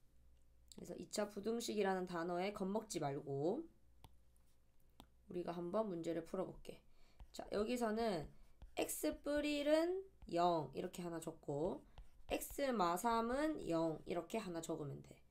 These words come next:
자, 그러면 뿔 일은 는을 넘어가면 마 일, 마 삼은 는을 넘어가면 뿔 삼이 돼. 그래서 답은 X는 마 일, X는 삼이 돼.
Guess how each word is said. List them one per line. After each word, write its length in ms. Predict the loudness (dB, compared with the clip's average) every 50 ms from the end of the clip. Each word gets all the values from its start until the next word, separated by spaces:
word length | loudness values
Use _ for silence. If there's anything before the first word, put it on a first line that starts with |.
| _ -20 -20 -20 -20 -20 -20 -16
자, 240 | -14 -12 -10 -10 -10 -8
그러면 640 | -4 -2 0 0 0 0 0 0 0 0 0 -2 -4
뿔 300 | -2 0 2 4 4 4
일은 800 | 4 2 4 4 4 4 4 2 0 0 -2 -2 -4 -6 -8 -10 -4
는을 380 | 0 2 2 4 4 2 2 4
넘어가면 720 | 4 4 4 4 4 4 4 4 4 4 2 2 2 2
마 220 | 2 0 0 0 0
일, 460 | 0 0 0 2 0 0 -2 -4 -6 -12 -18 -20 -20 -20 -20 -20 -20 -10 -4
마 200 | 0 2 2 4
삼은 680 | 4 4 4 4 4 4 4 4 4 4 4 2 2 2
는을 300 | 2 2 2 4 2 2
넘어가면 680 | 4 2 4 4 2 2 2 0 0 0 0 -2 -2 0
뿔 220 | 2 2 2 2
삼이 380 | 0 0 -2 0 0 -2 -2 -4
돼. 200 | -8 -12 -14 -16 -20 -20 -20 -18 -16 -16 -16 -10
그래서 280 | -4 -2 -2 0 -2 -2
답은 600 | 0 2 2 2 4 4 4 4 2 -2 -6 -10 -14 -20 -20 -20 -20 -20 -20 -12 -6 -4
X는 680 | -4 -4 -4 -2 2 4 4 4 4 2 0 0 2
마 220 | 2 4 4 4 4
일, 380 | 2 4 4 4 4 4 0 -4 -8 -18 -20 -18 -18 -16 -16 -16 -18 -20 -20 -18 -10 -8
X는 680 | -6 -6 -4 -6 -4 -2 0 0 0 0 0 0 -2 -2
삼이 380 | -4 -6 -6 -4 -2 -2 -2 -4
돼. 200 | -6 -8 -12 -14